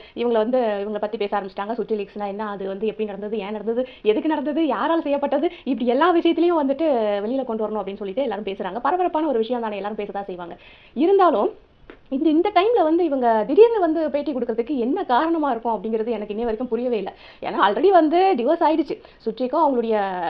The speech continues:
எக்ஸ் ஹஸ்பண்ட், அ, கார்த்திக் குமாருக்கும் வந்து டிவோர்ஸ் ஆயிடுச்சு. டிவோர்ஸ் ஆன டைம்ல நீங்க வந்து பேட்டி கொடுத்துருக்கலாம், இல்ல டிவோர்ஸ் அப்ளை பண்ணும்போது பேட்டி கொடுத்துருக்கலாம். நீங்க டிவோர்ஸ் பண்ணிட்டு அவரும் இன்னொரு கல்யாணம் பண்ணிட்டாரு, நீங்களும் இன்னொரு கல்யாணம் பண்ணிட்டீங்க, செட்டில் ஆயிட்டீங்க. இப்போ வந்துட்டு வந்து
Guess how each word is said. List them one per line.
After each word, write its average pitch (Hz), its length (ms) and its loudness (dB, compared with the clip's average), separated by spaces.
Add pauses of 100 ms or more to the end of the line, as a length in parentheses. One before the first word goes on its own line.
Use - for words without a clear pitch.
(100)
எக்ஸ் 202 240 -8
ஹஸ்பண்ட், 220 300 -4
அ, 175 320 -6
கார்த்திக் 220 220 -4
குமாருக்கும் 185 380 -6
வந்து 277 200 -2
டிவோர்ஸ் 339 240 0
ஆயிடுச்சு. 262 280 -2
டிவோர்ஸ் 262 260 -2
ஆன 320 180 0
டைம்ல 359 260 4
நீங்க 349 140 4
வந்து 302 160 0
பேட்டி 277 180 -2
கொடுத்துருக்கலாம், 214 360 -4 (180)
இல்ல 226 200 2
டிவோர்ஸ் 277 140 0
அப்ளை 247 200 -2
பண்ணும்போது 254 360 0
பேட்டி 277 220 -2
கொடுத்துருக்கலாம். 208 360 -4 (180)
நீங்க 330 220 2
டிவோர்ஸ் 403 180 6
பண்ணிட்டு 359 240 4
அவரும் 320 220 4
இன்னொரு 320 140 4
கல்யாணம் 285 260 2
பண்ணிட்டாரு, 254 220 0
நீங்களும் 254 320 0
இன்னொரு 233 80 0
கல்யாணம் 214 280 0
பண்ணிட்டீங்க, 214 500 -2
செட்டில் 214 240 -2
ஆயிட்டீங்க. 185 280 -4 (160)
இப்போ 381 420 4
வந்துட்டு 403 240 6
வந்து 339 560 6